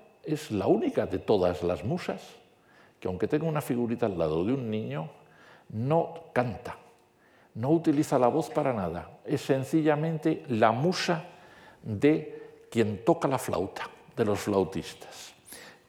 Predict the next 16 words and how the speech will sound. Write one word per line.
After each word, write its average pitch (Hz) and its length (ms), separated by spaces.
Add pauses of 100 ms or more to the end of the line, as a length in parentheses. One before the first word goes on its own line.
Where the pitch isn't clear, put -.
(260)
Se - 140
va 220 120
creando 190 460
así 180 440
toda 160 280
una 147 160
imagen 104 640
del 95 180
conjunto 151 840 (320)
de 101 200
las 92 220
musas. - 640 (1000)
Habría 151 380
que, 143 180
por - 340
ejemplo, 147 480